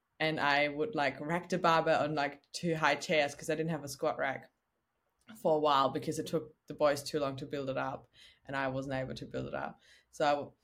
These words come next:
and I, I remember that I crashed under it once. Like, it was definitely not a good time. And it was just before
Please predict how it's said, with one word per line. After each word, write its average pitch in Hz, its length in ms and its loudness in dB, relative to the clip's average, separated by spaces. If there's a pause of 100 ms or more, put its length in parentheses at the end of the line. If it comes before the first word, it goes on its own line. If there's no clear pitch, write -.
and 156 160 2
I, 151 320 6
I - 80 4
remember 151 380 2
that 165 160 6
I 147 80 4
crashed 131 420 0
under 139 220 -2
it 95 120 0
once. 127 280 -6
Like, 143 180 -6
it 147 40 -8
was 139 180 -8
definitely 147 380 -2
not 143 120 -6
a 139 40 -6
good 127 180 -8
time. 139 400 -6 (480)
And 165 120 4
it 165 80 4
was 160 200 0
just 170 580 2
before 160 580 2